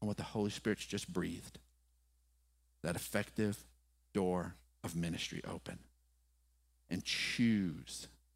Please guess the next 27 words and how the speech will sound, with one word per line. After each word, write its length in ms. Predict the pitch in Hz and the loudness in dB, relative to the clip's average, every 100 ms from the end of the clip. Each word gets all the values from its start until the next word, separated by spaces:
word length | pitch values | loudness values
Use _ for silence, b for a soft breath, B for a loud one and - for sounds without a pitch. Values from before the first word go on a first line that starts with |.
| _ _ _ - | _ _ _ -4
to 100 | 107 | -2
stay 240 | - - | 0 -2
focused 540 | - - 92 95 - 104 | -4 0 -2 0 -2 0
on 160 | 92 | 0
that. 240 | 82 82 - - _ _ _ _ _ _ _ _ _ _ _ - | 0 -2 -8 -16 _ _ _ _ _ _ _ _ _ _ _ 0
Because 180 | 101 | 2
our 120 | 90 82 | 2 2
bottom 400 | 78 110 113 110 | 2 2 4 4
line 240 | 110 101 | 4 2
today 400 | 110 104 104 101 | 0 0 0 0
is 160 | 87 - | -2 -4
that 160 | 98 | -4
a 80 | 87 | -2
double 380 | - 101 92 92 | 0 0 0 -2
focus 720 | - 95 90 - 80 - - - _ _ _ _ _ _ - | 0 2 2 -2 -4 -4 -6 -16 _ _ _ _ _ _ -6
is 180 | 92 - - | -4 -6 -4
always 580 | 95 95 90 90 90 - | -2 0 0 -2 -4 -4
out 160 | - - | -4 -4
of 80 | - | -4
focus. 600 | 80 - - - - - - _ _ _ _ _ _ _ _ _ _ _ _ _ _ _ _ _ _ | -6 -6 -10 -12 -12 -16 -20 _ _ _ _ _ _ _ _ _ _ _ _ _ _ _ _ _ _
It's 100 | - - | -8 -2
always 480 | 110 113 113 107 104 | 0 0 0 0 0
out 140 | 107 | -2
of 80 | - | -2
focus. 440 | 120 117 - - | 0 0 -2 -2
You 100 | 113 | -2
cannot 840 | - - - 123 127 127 131 120 | -2 -6 4 6 8 8 4 0